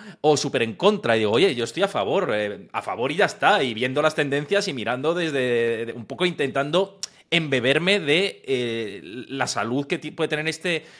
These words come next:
este sector, no subirme al barco de todo, ¿no? Es que hay, hay, hay mucha tendencia a lo que hablábamos antes, ¿no? De, de los cripto bros que tanto año, daño han hecho al sector, es decir, me tengo que subir al barco a todos, forrarme y no. Eh,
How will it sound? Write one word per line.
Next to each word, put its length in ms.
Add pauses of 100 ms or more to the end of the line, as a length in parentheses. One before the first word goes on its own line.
(100)
este 240
sector, 500 (160)
no 180
subirme 400
al 80
barco 300
de 140
todo, 340
¿no? 160
Es 80
que 80
hay, 200
hay, 220
hay 140
mucha 500
tendencia 380
a 60
lo 40
que 240
hablábamos 460
antes, 320
¿no? 160 (360)
De, 640 (360)
de 260
los 220
cripto 520
bros 320
que 100
tanto 220
año, 440
daño 280
han 120
hecho 180
al 100
sector, 360
es 60
decir, 140
me 120
tengo 160
que 60
subir 140
al 80
barco 200
a 80
todos, 260
forrarme 540
y 40
no. 280
Eh, 200